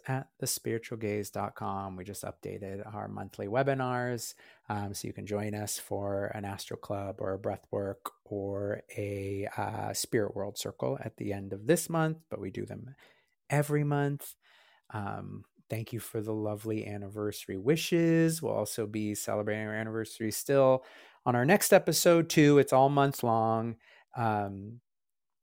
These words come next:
uh, and we'll interestingly be doing our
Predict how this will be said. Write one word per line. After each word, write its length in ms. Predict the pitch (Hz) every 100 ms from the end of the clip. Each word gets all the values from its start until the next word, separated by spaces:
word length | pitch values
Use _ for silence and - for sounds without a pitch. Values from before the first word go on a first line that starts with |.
| - - 123
uh, 400 | 104 101 101 107
and 100 | 117
we'll 220 | 110 113 120
interestingly 440 | 143 143 143 151 135
be 140 | 139
doing 420 | 135 147 143 143
our 600 | - 131 127 131 131 131